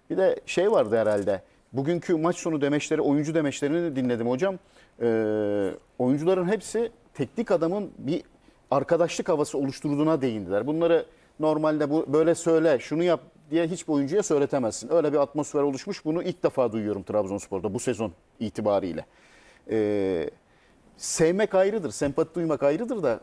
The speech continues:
hocayı sever bir oyuncu ama hocanın yaptırım gücü o oyuncunun üzerinde var mı? Korkarak değil, sevgiyle, saygıyla oluşan bir şey var mı? Abdullah Avcı bunu oluşturmaya başlamış yani, bunu gördüm.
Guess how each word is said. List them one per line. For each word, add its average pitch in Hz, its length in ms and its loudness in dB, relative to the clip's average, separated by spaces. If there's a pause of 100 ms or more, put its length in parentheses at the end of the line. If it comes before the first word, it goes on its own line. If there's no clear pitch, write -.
hocayı 165 560 2
sever 165 400 4
bir 143 60 2
oyuncu 143 280 0
ama 208 140 0
hocanın 170 320 0
yaptırım 170 540 0
gücü 143 180 0
o 143 160 4
oyuncunun 160 340 0
üzerinde 147 460 2
var 156 160 2
mı? 110 160 -2
Korkarak 139 560 0
değil, 131 160 0
sevgiyle, 131 600 0
saygıyla 139 440 0
oluşan 131 360 -2
bir 127 60 -6
şey 143 180 2
var 156 140 4
mı? 170 100 -2
Abdullah 165 480 0
Avcı 160 240 0
bunu 170 120 -2
oluşturmaya 165 560 0
başlamış 156 460 -2
yani, 110 220 -2
bunu 135 160 -2
gördüm. 143 340 0